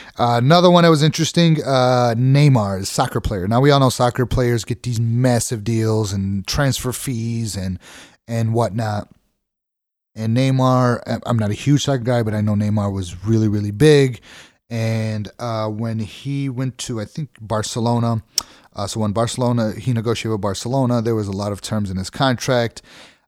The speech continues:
Uh, but there was one thing he did. He looked out for his homies. So basically, he put in his contract that Barcelona has to, every two months, fly all his friends out so he doesn't get, have to stay,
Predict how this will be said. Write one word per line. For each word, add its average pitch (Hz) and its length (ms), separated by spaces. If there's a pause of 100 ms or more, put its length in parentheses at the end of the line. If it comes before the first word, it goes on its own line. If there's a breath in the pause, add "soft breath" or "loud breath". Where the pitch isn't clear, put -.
(100)
Uh, 110 100
but 120 100
there 139 120
was 147 80
one 180 160
thing 170 160
he 156 160
did. 127 360 (300 soft breath)
He 98 80
looked 107 320
out 120 160
for 135 180
his 127 120
homies. 107 400
So - 280
basically, 127 840 (260 loud breath)
he 139 160
put 135 200
in 131 100
his 123 160
contract 107 760 (380 loud breath)
that 110 340
Barcelona 139 840 (220)
has 113 420
to, 110 720 (120)
every 131 340
two 208 260
months, 127 560 (400 soft breath)
fly 120 580 (100)
all 135 220
his 135 220
friends 117 420
out 110 380
so 110 180
he 110 180
doesn't 107 460
get, - 260
have 107 360
to 104 100
stay, 98 560